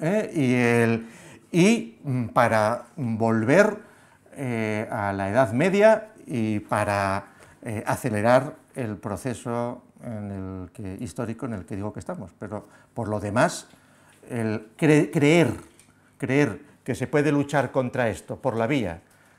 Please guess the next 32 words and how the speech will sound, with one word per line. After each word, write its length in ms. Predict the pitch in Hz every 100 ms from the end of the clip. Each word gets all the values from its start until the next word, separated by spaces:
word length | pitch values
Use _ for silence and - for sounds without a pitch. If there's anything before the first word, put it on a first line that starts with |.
| _
de 120 | 117
la 100 | 117
propaganda, 720 | 131 123 127 147 101 92 90 -
de 440 | 135 113 113 113
la 180 | 113 107
palabra, 640 | 117 131 117 101 92 98 -
de 640 | 117 110 101 117 110 107
los 180 | 110 -
políticos, 640 | 143 208 190 151 117 - _ _ _ _ _ -
yo 200 | 127 143
creo 180 | 139
que 120 | 147 151
es 120 | 151
un 100 | 131
camino 300 | 131 143 156
absolutamente, 800 | - 120 123 127 147 147 160 156 - _ -
eh, 760 | - 117 113 110 110 110 107 -
perdido. 420 | 123 113 190 98 - _ _ _ -
Es 80 | 139
decir, 180 | - - _ _ - - -
una 260 | 208 175 220
situación 440 | 214 190 175 185
de 80 | 180
degeneración 800 | 147 - 147 135 127 170 139 104 -
como 320 | 135 123 120
la 240 | 113 107 -
que 280 | 110 104 -
atraviesa 840 | 117 135 120 165 170 151 135 117 - _
Occidente, 580 | - 117 139 175 123 120
por 160 | 131 117
decirlo 340 | 120 147 135
así, 340 | 127 139 151